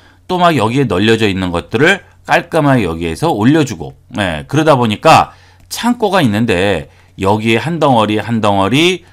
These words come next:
한 덩어리, 한 덩어리 이렇게 깔끔하게 모으긴 했지만 이게 다 띄엄띄엄 떨어져 있고 하니까 동선이 복잡해요. 그래서 얘네들을 어떻게 하느냐? 딱 이 화면에 해서 이 드라이브 안에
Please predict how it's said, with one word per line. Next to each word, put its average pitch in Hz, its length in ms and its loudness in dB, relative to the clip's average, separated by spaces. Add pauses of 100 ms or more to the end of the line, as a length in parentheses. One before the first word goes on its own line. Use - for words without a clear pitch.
한 156 240 -8
덩어리, 107 340 0
한 120 220 0
덩어리 104 320 0
이렇게 110 220 -4
깔끔하게 139 640 -2
모으긴 117 420 0
했지만 120 500 2 (300)
이게 135 240 0
다 139 220 -2
띄엄띄엄 226 440 0
떨어져 214 360 2
있고 104 380 -2
하니까 120 440 0 (220)
동선이 202 560 4
복잡해요. 131 760 2 (240)
그래서 113 540 2
얘네들을 110 440 0
어떻게 101 340 -4
하느냐? 104 480 2 (260)
딱 117 720 6
이 87 260 -6
화면에 101 960 0 (260)
해서 135 440 2 (680)
이 85 160 -10
드라이브 110 440 2
안에 92 560 0